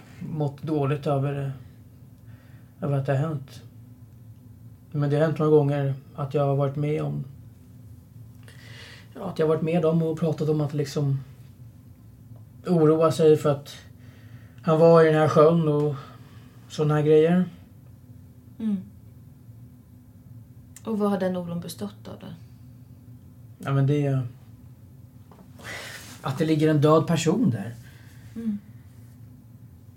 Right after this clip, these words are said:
Speaker 2: Pratade ni, ni något vidare om det?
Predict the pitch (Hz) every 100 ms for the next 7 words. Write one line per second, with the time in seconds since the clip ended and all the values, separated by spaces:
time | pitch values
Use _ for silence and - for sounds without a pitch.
0 | - - - - 214 170 - 175 175 165
1 | 160 190 175 165 160 160 - 170 165 180
2 | 202 175 180 269 277 196 - 170